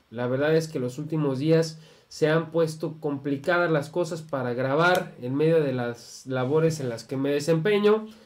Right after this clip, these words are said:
Sin embargo, pues, estoy haciendo el mejor esfuerzo posible para tener videos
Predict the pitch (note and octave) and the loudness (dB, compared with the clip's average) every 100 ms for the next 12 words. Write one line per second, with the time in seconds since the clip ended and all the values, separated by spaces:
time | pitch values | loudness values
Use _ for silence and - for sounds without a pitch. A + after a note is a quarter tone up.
0 | - _ - - B3 A3 F#3 F#3 G#3+ A3+ | -20 _ -8 0 2 4 4 4 2 -2
1 | D3+ C#3 - C#3 D#3+ D#3+ D#3+ E3+ E3+ E3+ | -4 -4 -8 -6 2 2 2 0 0 2
2 | E3+ D#3 - C3+ C#3 C#3 C#3+ C#3 F#3 F3 | 2 0 -4 -2 0 2 2 0 2 0
3 | D#3+ F3 E3 E3 D#3+ D#3+ F#3 F3 E3+ D#3 | 0 -2 -2 -2 -4 -4 0 0 0 0
4 | C3+ C3 C#3+ D#3 D3+ D#3 D3+ D#3 D#3 D#3+ | -2 -2 0 2 2 0 0 4 4 2
5 | - | -2